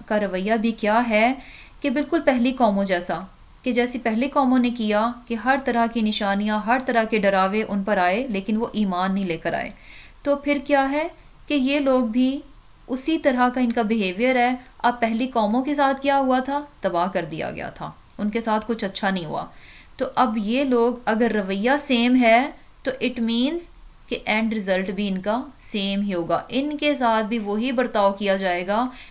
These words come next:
जो कि पहली ना मानने वाली कौमों के साथ किया गया। और फिर क्या है, आप कह दीजिए कि तुम भी इंतज़ार करो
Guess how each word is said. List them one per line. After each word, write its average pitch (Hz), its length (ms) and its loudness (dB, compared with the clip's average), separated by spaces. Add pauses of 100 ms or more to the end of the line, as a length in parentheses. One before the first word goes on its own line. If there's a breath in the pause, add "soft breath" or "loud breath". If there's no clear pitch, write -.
जो 220 140 0
कि 240 120 0
पहली 240 720 -2
ना 185 360 0
मानने 196 400 0
वाली 185 420 -2 (180)
कौमों 180 300 -2
के 190 120 -6
साथ 165 220 -6 (100)
किया 160 200 -4
गया। 160 240 -8 (420 loud breath)
और 190 80 0
फिर 254 180 -2
क्या 254 220 2
है, 311 260 0 (360)
आप 214 220 -2
कह 247 160 0
दीजिए 214 540 -2 (300 loud breath)
कि 269 80 -2
तुम 269 240 -2
भी 294 80 -2
इंतज़ार 269 460 2
करो 277 360 0